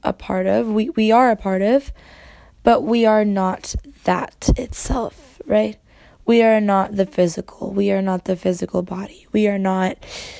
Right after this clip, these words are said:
the vessel that encompasses the life within, right? We are that which sees through these two eyes, right? We are that which, um,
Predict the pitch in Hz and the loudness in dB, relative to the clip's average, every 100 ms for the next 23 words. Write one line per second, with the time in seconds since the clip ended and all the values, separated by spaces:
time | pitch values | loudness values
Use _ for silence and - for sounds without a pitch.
0 | - - 202 196 196 190 196 185 190 196 | -20 -2 2 4 4 4 2 0 2 2
1 | - - - 277 240 190 185 190 190 185 | 2 0 0 -2 0 2 2 0 0 0
2 | 185 185 - 175 170 - 170 170 165 - | 0 -2 0 0 -2 -4 -2 -2 -4 -4
3 | - 175 254 262 214 185 185 - - - | -6 -6 -6 -6 -2 -2 -4 -16 -20 -20
4 | - - - - - 226 247 247 247 233 | -20 -20 -20 -20 -2 4 6 6 6 4
5 | 220 208 233 - _ 226 208 208 - - | 4 4 4 -2 _ 0 0 2 0 -2
6 | - 208 208 190 - - 196 196 190 185 | 0 0 0 -2 -8 -6 -2 0 2 2
7 | 208 277 - _ _ _ _ _ _ _ | 0 0 -4 _ _ _ _ _ _ _
8 | 190 202 196 185 - - 262 - 202 214 | -2 0 0 -2 -4 0 2 4 4 4
9 | - 247 - - - - _ - - 208 | 2 0 -4 -6 -10 -14 _ -20 -2 2
10 | 208 208 220 214 208 220 226 285 208 202 | 2 2 2 2 2 2 2 0 0 0
11 | - - - - _ _ _ - 185 180 | -4 -6 -8 -10 _ _ _ -6 -4 -2
12 | 180 185 185 | -4 -4 -6